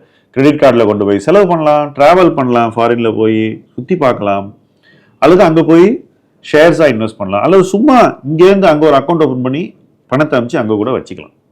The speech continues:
இந்த எல் ஆர் எஸ்ல ரெமிட் பண்ணும்போது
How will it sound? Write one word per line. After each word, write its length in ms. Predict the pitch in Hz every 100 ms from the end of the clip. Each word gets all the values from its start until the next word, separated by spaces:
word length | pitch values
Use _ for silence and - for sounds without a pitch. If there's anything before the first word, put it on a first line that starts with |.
| _ _ _ _ _ _ _ _ _ -
இந்த 180 | 175
எல் 240 | 180 202 269
ஆர் 120 | 277
எஸ்ல 500 | 208 - 143 95 - _ _ _ -
ரெமிட் 300 | 135 190 214 -
பண்ணும்போது 580 | 127 113 104 101 175 214